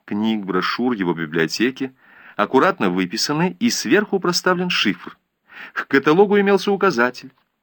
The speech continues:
Отделы, подотделы, вся система каталогизации была разработана Менделеевым и исполнена им же.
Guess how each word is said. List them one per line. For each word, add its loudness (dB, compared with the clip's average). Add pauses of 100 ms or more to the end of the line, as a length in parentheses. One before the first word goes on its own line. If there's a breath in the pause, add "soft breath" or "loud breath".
Отделы, 2
подотделы, 2
вся 2
система 0 (220 loud breath)
каталогизации 0
была 2
разработана 2
Менделеевым 2 (240 loud breath)
и -6
исполнена -6
им -8
же. -14